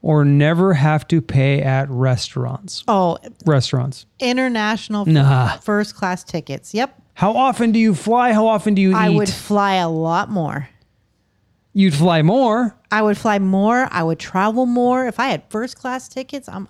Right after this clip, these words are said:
Speaker 2: on that
Speaker 1: That's a really
Speaker 2: plane.
Speaker 1: good point. I would love first class tickets for this weekend. I am not looking forward to sitting next to some stranger.
Speaker 2: Mm-hmm.
Speaker 1: I'm in the row too, so, and I'm, I'm usually, I'm a really nice guy about it. If you gotta pee, I'll get up for you.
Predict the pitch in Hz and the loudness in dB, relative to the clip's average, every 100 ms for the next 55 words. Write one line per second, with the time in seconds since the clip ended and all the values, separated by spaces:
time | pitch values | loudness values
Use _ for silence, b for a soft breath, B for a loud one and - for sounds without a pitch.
0 | - - 202 202 208 185 - 151 160 127 | -16 -12 -8 -8 -8 -8 0 0 2 0
1 | 127 123 123 127 - 143 131 143 139 131 | 2 2 0 -2 0 2 2 2 2 2
2 | 120 127 127 123 - 135 - 131 120 - | 2 2 2 0 0 -2 0 -4 -4 -2
3 | 127 123 113 131 120 120 127 123 120 123 | -4 -4 -6 -4 -2 0 2 0 2 0
4 | 120 b b b b 175 180 151 147 151 | 0 b b b b 0 2 4 4 4
5 | 165 190 190 170 165 - 160 156 139 123 | 2 2 0 2 0 2 2 2 2 0
6 | - 151 147 143 135 b b 151 143 - | 2 2 4 4 2 b b 0 0 -2
7 | 127 - 170 - - 202 202 165 151 143 | -2 2 2 0 0 0 2 4 4 2
8 | 143 208 208 202 214 226 - _ _ 160 | 2 0 -2 -2 -4 -4 -8 _ _ -2
9 | 185 262 208 160 143 160 185 160 143 - | 0 2 4 4 4 4 4 2 2 2
10 | 180 147 135 131 - - 147 139 135 143 | 4 4 2 0 -4 -2 0 2 2 2
11 | 139 147 165 170 165 156 175 175 151 156 | 2 4 2 0 0 2 4 4 4 2
12 | 143 143 135 151 151 156 143 208 202 165 | 2 2 2 2 2 2 0 0 0 2
13 | 143 135 131 135 127 135 139 - 190 156 | 2 0 0 -2 -2 -2 -2 0 0 2
14 | 127 127 151 190 175 - 139 127 120 120 | 2 2 2 0 0 0 0 2 2 0